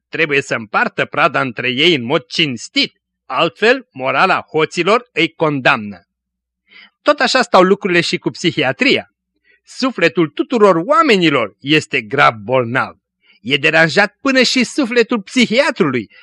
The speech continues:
adică al învățatului care se ocupă cu boli sufletești, iar psihiatria se ocupă numai cu cazuri acute care întrec normalul acestei stări generale de boală.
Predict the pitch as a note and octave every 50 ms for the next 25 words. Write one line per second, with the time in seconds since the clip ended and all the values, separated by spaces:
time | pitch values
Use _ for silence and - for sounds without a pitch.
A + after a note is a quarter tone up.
0 | _ - - D3 - D#3 D3+ - E3+ D#3 - - C#3 D3 D#3+ - - E3+ E3 D3+
1 | C3+ C#3 - - A3+ A#3+ - F3 D#3 D3 - - D3+ D3 D#3 - - E3 D3+ -
2 | - A3+ - - D3+ - - C#3+ C3 B2+ G3 G3+ E3 - E3 C#3 - D3 C#3+ C3+
3 | - G3 D3 - - _ _ _ _ _ _ _ _ _ - B2 C#3+ D3 - G#2
4 | - - - E3 - - D3+ B2 A2+ G#2 - F#3 A#3 C#4 C4+ A#3 - G#3+ F#3 D#3
5 | - B3 - - - E3 G3 A3+ A3+ F#3+ - - D3+ - G3+ G3 G3+ D#3+ F#3+ F#3
6 | - _ - D3+ D#3 - - A3+ G#3+ - F#3 - F3+ F3+ F3 F3+ E3+ D#3+ - G#3+
7 | B3 B3 - - _ _ _ _ - C#3+ D3 D#3+ F#3 F#3+ F3 D#3 C#3+ C#3 C#3 E3
8 | A#3 C4 A#3+ D3+ B2+ C3+ D#3 F#3+ A#3 A3 _ _ _ _ _ - B2 C#3+ D3 -
9 | - E3+ D3+ - - C#3 C3 - - _ - G3+ G#3 G#3 F#3+ - _ _ _ _
10 | - C3 C3 A#2+ F3 D#3+ C#3+ C#3 C3 C3 D3 D#3 E3 D#3+ D3+ D3+ C#3+ _ _ _
11 | _ _ A2 A2 C3 B2 G#2+ B2 C#3+ C3 A2 G2 F#2+ G2